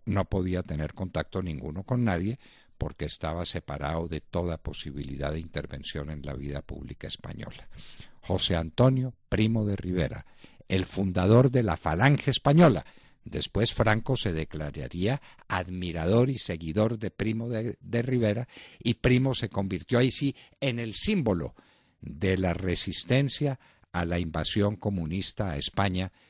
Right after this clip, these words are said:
que dirigía Stalin y que en España tenía seguidores como Lister, como El Campesino, como La Pasionaria, como Carrillo, que eran los elementos determinantes del comunismo español. Comunismo que finalmente,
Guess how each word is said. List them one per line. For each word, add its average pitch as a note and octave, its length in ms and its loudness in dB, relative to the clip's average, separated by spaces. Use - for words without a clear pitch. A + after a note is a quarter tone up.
que D#2 160 -4
dirigía D#2 560 -2
Stalin F#2 560 0
y D3 200 4
que F2+ 220 0
en D#2 100 0
España D2+ 500 -4
tenía D2 480 -4
seguidores D#2 800 -2
como D2+ 260 -6
Lister, E2 420 -4
como E2 240 -6
El D2 100 -8
Campesino, D#2 600 -6
como E2+ 260 -4
La C#2+ 120 -6
Pasionaria, D2+ 720 -6
como E2+ 260 -6
Carrillo, D#2 580 -6
que E2 160 -4
eran F#2+ 180 -2
los E2+ 220 -6
elementos D#2+ 540 -6
determinantes D#2 840 -10
del D2 160 -10
comunismo D2+ 680 -8
español. A2+ 520 0
Comunismo F#2 680 4
que A#2+ 120 6
finalmente, F#2+ 840 -2